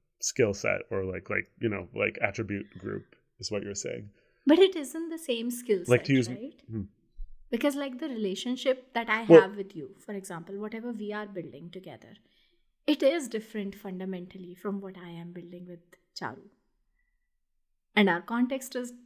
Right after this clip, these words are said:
Speaker 2: different, and how we are building it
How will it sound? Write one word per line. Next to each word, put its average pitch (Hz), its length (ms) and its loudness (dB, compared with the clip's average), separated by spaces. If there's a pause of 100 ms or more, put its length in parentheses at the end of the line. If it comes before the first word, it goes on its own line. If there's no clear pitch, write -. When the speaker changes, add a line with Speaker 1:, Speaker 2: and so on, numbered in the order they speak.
(200)
Speaker 2:
different, 214 560 -4 (140)
and 233 300 -2 (600)
how 269 500 4
we 269 160 -6
are 233 80 -6
building 185 460 -10 (240)
it 175 160 -14